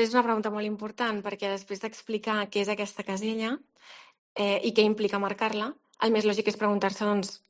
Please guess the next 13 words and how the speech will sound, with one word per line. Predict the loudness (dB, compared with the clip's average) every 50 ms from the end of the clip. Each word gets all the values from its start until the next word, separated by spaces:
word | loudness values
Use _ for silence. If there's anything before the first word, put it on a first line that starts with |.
| 2 4
on | 6 8 8
van | 8 8 6 4 2
aquests | -2 -4 -6 -6 -6
diners, | -6 -4 -4 -6 -6 -4
no? | -4 -4 -4 -6 _ -20 -20 -16 -16 -14 -14 -14 -12 -2 4
Doncs | 6 6 6 6
es | 4 4
destinen, | 6 8 8 10 10 8 6 4 2 0 2
eh, | 4 4 6 6 6 6 6 4 4 2
sobretot | -2 -2 0 2 2 4 4 4 4 4 4
a | 2 2
fer | 0
possible | -2 -2 -2 -2 0 2 2 4 4 2 2 -2 -4